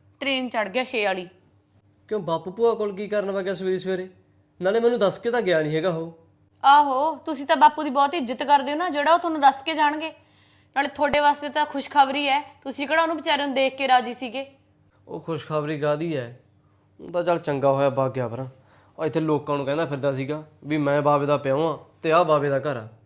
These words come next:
Speaker 2: ਬਦਨਾਮੀ ਮੇਰੀ।
Speaker 1: ਕਿਉਂ? ਹਾਂ, ਫਿਰ ਇਹ ਸਹੀ ਗੱਲ ਹੈ, ਉਹ ਤੁਹਾਡੇ ਪਿਓ, ਪਿਓ ਹੀ ਤਾਂ ਹੈਗਾ, ਨਾਲੇ ਇਹ ਵੀ ਤੁਹਾਡਾ ਘਰ ਹੈ ਅਸਲੀ।
Speaker 2: ਉਹ ਤੁਹਾਨੂੰ ਪਤਾ ਹੈ ਅਸਲੀ ਘਰ ਮੇਰਾ ਹੈ, ਲੋਕਾਂ ਨੂੰ ਥੋੜ੍ਹੀ ਪਤਾ ਹੈ। ਯਾਰ, ਮੇਰੀ ਵੱਡੇ ਘਰਾਂ ਨਾਲ ਉੱਠਣੀ ਬੈਠਣੀ ਹੈ। ਉਹਨਾਂ ਨੂੰ ਕਿਹਾ ਵੀ ਭਾਈ ਮੇਰੀ ਨਹਿਰੋਂ ਪਾਰ ਕੋਠੀ ਹੈ।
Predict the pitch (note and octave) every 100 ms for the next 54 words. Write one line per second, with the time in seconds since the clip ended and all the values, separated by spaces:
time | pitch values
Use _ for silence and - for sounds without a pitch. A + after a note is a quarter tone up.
0 | _ _ - C#3+ D3+ D3 C#3 B2+ G#2+ G#2+
1 | - - D#4+ F#4 A#4 - _ _ _ _
2 | _ D4+ D#4 F4 E4 - D#4+ C#4 E4 D#4+
3 | E4 D#4+ D#4+ - - E4 D4 F4+ D4+ C#4+
4 | C#4+ D#4 D4+ D#4+ D#4+ E4+ D#4+ E4 F4+ E4+
5 | D#4 F4 F4+ D#4 E4 F#4 F4 D4+ D#4 C#4+
6 | C#4 _ _ _ _ _ _ _ _ _
7 | _ - A2 - G#3 G#3+ A#3 A3 A3+ A3
8 | A3 G#3+ A3 A#3 A#3 A3+ A3+ A#3+ B3 G3+
9 | - F#3 G3 G3+ A3+ A3+ A3+ B3 A#3 A#3+
10 | A3+ G#3 - _ _ _ _ - F#3+ A3
11 | A3+ B3 G#3 G#3 A3 G#3+ A#3 A3+ A3 G#3+
12 | G#3 F#3+ F3+ G#3+ G#3 F#3+ F#3+ _ _ G3+
13 | G#3+ B3 A#3+ G#3+ A3+ A#3+ B3+ A3+ G#3 A3+
14 | G#3+ B3 A#3 A3+ G#3 G#3+ F#3 G3+ D#3+